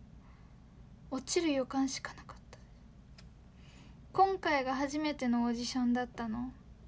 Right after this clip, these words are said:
Yes。マジのマジのマジでマジでマジでマジで初めて。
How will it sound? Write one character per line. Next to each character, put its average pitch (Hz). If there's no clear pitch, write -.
Yes。 -
マ 269
ジ 311
の 320
マ 311
ジ 294
の 302
マ 277
ジ 277
で 277
マ 269
ジ 277
で 269
マ 254
ジ 254
で 262
マ 247
ジ 262
で 262
初 254
め 226
て。 -